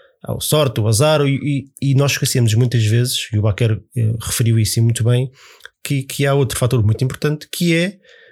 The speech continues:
o adversário. Os adversários também jogam e também têm vontade de ganhar e muitas vezes também conseguem fazer das tripas coração, como o Passos Ferreira, que a malta está aqui a lembrar no chat, e muito bem,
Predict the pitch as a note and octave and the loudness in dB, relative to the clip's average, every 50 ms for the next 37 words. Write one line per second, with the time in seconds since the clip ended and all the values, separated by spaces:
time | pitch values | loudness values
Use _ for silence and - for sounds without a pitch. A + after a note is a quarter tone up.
0 | _ _ - G3 G3+ F#3+ G3+ - - G3+ E3 E3 D3 C3+ A2+ - - B2+ B2 A#2+ | _ _ -2 0 0 0 0 0 2 2 2 2 2 2 0 2 2 2 2 2
1 | - B2+ C3 C3+ C3+ D#3 C3+ A#2+ B2 B2+ - - B2 A2+ A#2 A#2 A#2 A2+ A2+ A#2+ | 2 2 2 2 2 2 0 0 -2 -2 -2 -2 -2 0 2 2 2 2 2 2
2 | A#2 A#2 G#2+ G#2+ A2+ - A2+ G#2 G#2+ A2+ A2+ A#2+ B2 B2 B2+ C3 - - C3 B2 | 2 2 2 2 2 2 2 2 2 2 2 2 2 2 0 -2 -2 -2 0 2
3 | B2 B2+ A#2+ A#2+ C3 A#2 A2 A#2+ B2+ C3 B2+ - - C3+ C3+ C3 C#3+ B2+ - - | 2 2 2 2 0 0 2 2 0 0 0 -2 -2 -2 0 0 0 -2 0 0
4 | C3+ C3 C3 C3 C3+ C3+ C#3 C3+ B2 B2 B2+ - - - B2+ A#2+ C3 A#2+ B2+ A#2 | 0 2 2 0 0 0 -2 -4 -4 -6 -6 -4 -4 -2 0 0 2 0 0 0
5 | - B2+ A#2 C3+ A#2 - - C3 B2 - C#3 C#3 - C#3+ C3+ B2 B2+ C3+ B2 - | 0 -2 0 -2 -2 0 0 0 0 0 0 0 0 0 0 0 0 0 -2 -2
6 | - - C3+ C#3 B2+ A2 G#2+ - A#2 A2+ A#2+ A#2 B2 A2+ B2 A#2 A#2 - B2 A#2 | -2 0 0 2 2 2 2 0 0 0 2 0 0 2 2 0 2 2 2 2
7 | A#2 A2 A#2 A#2 A#2 A#2 - - - B2+ A2+ - - A2 A2+ A2+ A#2+ B2 A#2+ A2 | 4 4 4 2 2 2 0 0 -2 -2 -2 0 0 0 0 2 2 2 2 2